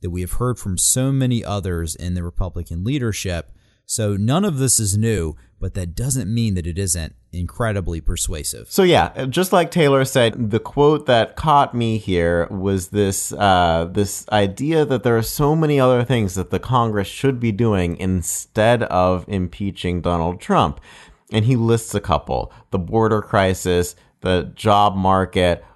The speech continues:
Speaker 2: All of these things are more important than investigating the president. And of course, we all know that the border crisis is a very Republican issue right here. And of course, the job market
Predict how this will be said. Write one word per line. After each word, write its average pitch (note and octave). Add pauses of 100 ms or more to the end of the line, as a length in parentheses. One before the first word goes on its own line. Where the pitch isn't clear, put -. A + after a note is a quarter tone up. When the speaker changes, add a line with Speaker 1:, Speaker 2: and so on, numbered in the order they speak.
Speaker 2:
All D#3+
of C#3
these C3
things F2+
are F2
more A#2+
important A2
than E2+
investigating F2 (260)
the -
president. D#2+ (320)
And C3
of B2
course, B2
we A2+
all G#2+
know A2+
that F#2
the G2+
border G2
crisis F2
is F2
a F2
very E2+
Republican F#2
issue E2
right D#2
here. D2+ (240)
And F2+
of E2
course, F#2+
the F2
job A2
market F2+